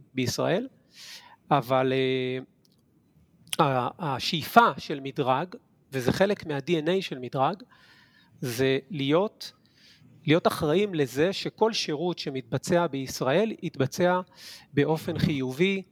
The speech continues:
שהמפגש בין כל לקוח ועסק יהיה מפגש טוב. אה,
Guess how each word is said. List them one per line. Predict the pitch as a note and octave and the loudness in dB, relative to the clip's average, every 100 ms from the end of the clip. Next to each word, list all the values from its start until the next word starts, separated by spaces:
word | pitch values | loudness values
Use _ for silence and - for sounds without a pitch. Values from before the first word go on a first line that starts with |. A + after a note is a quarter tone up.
| _ - | _ -4
שהמפגש | - B2+ - - F#3 C3+ | -2 -2 -2 2 2 2
בין | D3 - | -6 0
כל | F3+ | 2
לקוח | F3+ - F3 D3+ | 2 0 -2 0
ועסק | D#3 - F#3 - | -2 -2 -6 -2
יהיה | C#3+ D3+ D#3 | 2 2 0
מפגש | C3+ - C#3+ - | -4 0 0 -2
טוב. | - C3 | -4 -4
אה, | G#2 | -4